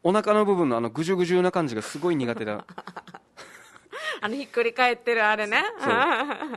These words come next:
Speaker 1: そう。
Speaker 2: <laughs>
Speaker 1: ちょっとね、苦手だな。
Speaker 2: そうなんだ。もうセミは大丈夫だな。
Speaker 1: あ、そうなんだ。
Speaker 2: うん、虫は、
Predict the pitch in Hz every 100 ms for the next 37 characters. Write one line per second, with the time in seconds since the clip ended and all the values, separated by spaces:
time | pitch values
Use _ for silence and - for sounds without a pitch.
0 | 262 240 _ - 110 135 - 101 107 117
1 | _ _ _ - 107 107 - 104 104 107
2 | 127 359 370 349 - - 311 294 330 285
3 | 285 262 240 247 269 262 403 466 466 247
4 | 208 208 214 202 214 208 220 185 165 160
5 | 156 156 160 220 175 113 104 - 233 277
6 | 277 285 311 294 254 214